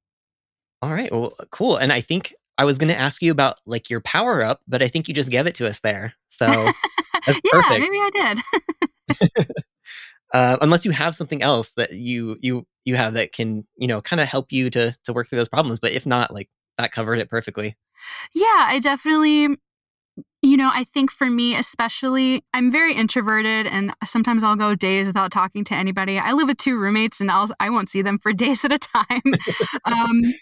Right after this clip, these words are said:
Speaker 2: but I've come to the realization that for me, like, you know, having a conversation like this or just shooting the breeze with a f-, friends of mine on Zoom or whatever really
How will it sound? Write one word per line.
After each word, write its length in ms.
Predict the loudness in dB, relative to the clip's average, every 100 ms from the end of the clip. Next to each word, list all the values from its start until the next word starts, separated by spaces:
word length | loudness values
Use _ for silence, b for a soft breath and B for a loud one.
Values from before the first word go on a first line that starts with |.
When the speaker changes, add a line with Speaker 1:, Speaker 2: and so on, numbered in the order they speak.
| _ b b b _
Speaker 2:
but 300 | -2 0 -4 _ _ -2
I've 300 | 0 0 -4 -8 _
come 200 | -2 0
to 140 | -4
the 80 | 0
realization 600 | 2 4 2 2 2 2
that 140 | 0 -2
for 200 | 0 4
me, 280 | 4 4
like, 360 | 2 0 -2 -6 _ _ _
you 120 | 2
know, 100 | 2
having 400 | 2 2 0 2
a 60 | 0
conversation 600 | 2 0 0 -2 -2 0
like 160 | -2 -2
this 440 | -2 -2 -2 -4 -4
or 140 | -2
just 340 | 0 -2 -4 -12 -8
shooting 440 | -4 -2 2 4
the 60 | 4
breeze 300 | 4 2 2
with 120 | -2
a 40 |
f-, 200 | -4 -8 _
friends 260 | 0 0 2
of 60 |
mine 500 | 2 2 0 -2 -4
on 200 | -2 0
Zoom 280 | 2 2 2 2
or 40 |
whatever 520 | 2 0 -2 0 -2 -4 B B B
really 540 | 0 2 2 2 -2